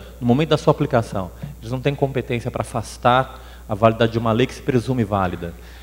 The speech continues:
Então, nesse sentido, ao meu modo de ver, é, ainda que o Supremo se manifeste numa ação direta de inconstitucionalidade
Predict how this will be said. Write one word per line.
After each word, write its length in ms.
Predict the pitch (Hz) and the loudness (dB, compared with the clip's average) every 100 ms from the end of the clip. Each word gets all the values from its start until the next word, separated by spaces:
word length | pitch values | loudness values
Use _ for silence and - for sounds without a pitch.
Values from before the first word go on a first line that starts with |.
| - | -8
Então, 280 | 123 156 160 | -2 0 2
nesse 200 | 156 - | 0 -2
sentido, 600 | 135 120 175 156 107 - - | -8 -4 0 2 2 0 -6
ao 140 | - 127 | 2 4
meu 120 | 135 | 6
modo 220 | 135 131 | 4 4
de 80 | 117 | 2
ver, 320 | 107 131 147 - - - - - - - | 4 4 4 0 -14 -18 -20 -20 -10 2
é, 520 | 110 113 113 110 110 | 6 8 8 6 4
ainda 480 | 117 123 175 185 151 | 4 2 2 2 2
que 140 | 143 143 | 4 2
o 40 | |
Supremo 540 | - 139 135 131 117 | 2 0 2 2 0
se 140 | 110 127 | -2 -4
manifeste 760 | 123 110 127 117 107 - 92 87 - - - | -4 -2 0 2 0 -4 -10 -12 -14 -18 -2
numa 120 | 117 | 0
ação 200 | 110 147 | 0 0
direta 340 | 120 127 143 | 4 4 6
de 80 | 143 | 2
inconstitucionalidade 880 | 139 135 131 123 110 101 95 90 | 0 -2 -2 -2 0 2 0 -4